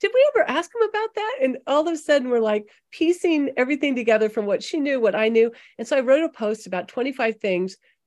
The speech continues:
to talk about with your parents, not all at once, mind you. Uh, and there's a list of them in the book, and every one of them are hard. I mean, when I took a look at those questions to answer myself,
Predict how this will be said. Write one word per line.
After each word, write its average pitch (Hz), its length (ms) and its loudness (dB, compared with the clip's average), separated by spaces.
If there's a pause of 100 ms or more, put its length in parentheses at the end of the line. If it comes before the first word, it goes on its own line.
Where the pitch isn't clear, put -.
(200)
to 214 300 -6 (420)
talk 392 280 -8
about 226 220 -2
with 202 100 -4
your 214 80 -4
parents, 196 300 -2
not 220 180 4
all 226 160 4
at 247 100 2
once, 240 400 0
mind 226 320 0
you. 349 200 -2 (360)
Uh, 226 400 4
and 262 160 2
there's 254 220 2
a 247 80 -2
list 277 320 -8
of 311 60 -8
them 247 160 0
in 214 100 -2
the 208 60 -2
book, 269 360 -2 (120)
and 214 440 2 (440)
every 381 240 4
one 285 200 2
of 302 100 -2
them 165 140 0
are 151 100 -4
hard. 175 500 -4
I 220 100 0
mean, 208 280 0
when 208 160 2
I 269 200 4
took 330 260 -8
a 208 40 -4
look 196 160 -4
at 180 80 -10
those 175 200 -2
questions 180 480 -4
to - 140 -8
answer 214 280 -2
myself, 185 600 -2